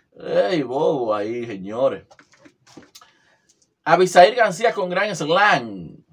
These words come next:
Abisaíl García emergió de la lista de lesionados para apostar un gran slam en la octava entrada y los Marlins de Miami se impusieron el jueves cuatro a dos ante los Cerveceros de Milwaukee.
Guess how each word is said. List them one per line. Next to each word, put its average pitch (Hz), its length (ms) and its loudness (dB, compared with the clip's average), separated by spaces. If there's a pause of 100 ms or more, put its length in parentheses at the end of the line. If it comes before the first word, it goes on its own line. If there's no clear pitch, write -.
(240)
Abisaíl 110 320 -6
García 151 500 -4
emergió 123 520 -8
de 165 80 0
la 123 200 4
lista 160 340 -6
de 135 100 0
lesionados 123 720 -8 (360)
para 101 180 -2
apostar 135 440 -2
un 151 80 -8
gran 147 320 -4
slam 135 540 -2 (240)
en 101 140 -10
la 107 120 -2
octava 180 460 -2
entrada 156 480 -4
y 131 40 -6
los - 160 -12
Marlins 123 720 -4 (300)
de 127 120 -6
Miami 135 500 -4
se 127 120 -12
impusieron 139 640 -8
el 117 120 -6
jueves 143 520 -2 (800)
cuatro 135 520 -2
a - 20 -2
dos 160 500 -6 (640)
ante 165 280 -4
los 135 180 -10
Cerveceros 131 500 -8
de 131 140 -6
Milwaukee. 123 760 -4